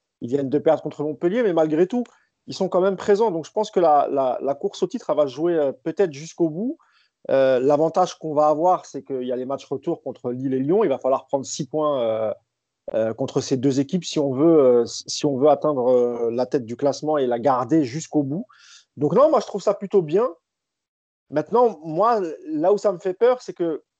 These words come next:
si jamais il y a une contre-performance en Ligue des Champions, imaginons qu'on, qu'on sorte, euh, en huitième. Voilà, c'est, c'est, c'est, c'est la réaction des joueurs qui va me faire peur. Parce qu'en général,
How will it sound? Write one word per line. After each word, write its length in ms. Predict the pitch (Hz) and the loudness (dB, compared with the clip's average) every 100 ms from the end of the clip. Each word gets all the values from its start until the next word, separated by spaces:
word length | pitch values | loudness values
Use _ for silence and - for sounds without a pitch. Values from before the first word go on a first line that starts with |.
| - | -20
si 160 | 131 165 | -8 0
jamais 240 | 180 220 | 2 4
il 20 | |
y 20 | 208 | 0
a 20 | |
une 100 | 170 | 0
contre-performance 720 | 185 - 175 165 165 170 175 | -8 -8 -6 -4 -4 -4 -4
en 40 | 151 | -6
Ligue 140 | 143 | -6
des 100 | 139 | -8
Champions, 300 | 156 135 185 | -8 -8 -8
imaginons 420 | 190 143 123 165 | -4 -4 -4 -8
qu'on, 300 | 165 135 123 | -10 -12 -12
qu'on 180 | - 139 | -10 -10
sorte, 320 | - 165 - | -2 -4 -2
euh, 360 | 135 123 113 113 - | -2 0 0 -2 -4
en 100 | 131 | -4
huitième. 440 | 135 - 185 196 - _ _ _ _ - | -2 2 2 0 -8 _ _ _ _ 0
Voilà, 220 | 143 180 | 4 6
c'est, 240 | 170 175 156 | 4 2 0
c'est, 180 | - | -4
c'est, 440 | 147 - - 151 143 | -14 -12 -4 -2 -2
c'est 120 | 160 | 2
la 100 | 160 | 4
réaction 300 | 165 180 196 | 6 4 2
des 140 | 185 | 2
joueurs 160 | 175 202 | 4 2
qui 100 | - | 0
va 80 | 156 | -4
me 60 | |
faire 180 | 143 151 | -4 -6
peur. 180 | - 127 | -4 -6
Parce 120 | - | -6
qu'en 160 | - 147 | -8 -4
général, 500 | 180 190 180 233 | -2 0 2 0